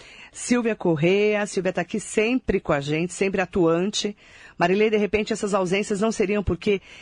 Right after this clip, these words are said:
eles não têm nada a dizer à população? É o que eu acho também, Silvia. Porque a pessoa só foge da imprensa quando não tem nada pra falar. Ou tem medo também, né?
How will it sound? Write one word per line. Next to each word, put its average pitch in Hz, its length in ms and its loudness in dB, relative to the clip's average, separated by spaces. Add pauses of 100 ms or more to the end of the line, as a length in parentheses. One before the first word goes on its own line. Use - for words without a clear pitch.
eles 180 200 2
não 202 100 0
têm 185 160 2
nada 220 280 2
a - 20 -2
dizer 175 260 -2
à 156 60 -4
população? 165 560 -2 (280)
É 262 120 -2
o 269 40 -4
que - 100 -6
eu 330 100 0
acho 320 240 -2
também, 285 320 0
Silvia. 139 420 -6 (540)
Porque - 140 0
a 202 60 2
pessoa 269 360 0
só 330 300 0
foge 247 400 0
da 190 100 -2
imprensa 226 580 -2
quando 220 240 -2
não 262 60 -2
tem 269 140 -2
nada 262 180 -2
pra 262 100 -2
falar. 254 420 -2 (560)
Ou 170 160 0
tem 226 200 0
medo 185 340 2
também, 127 400 -2
né? 151 220 -2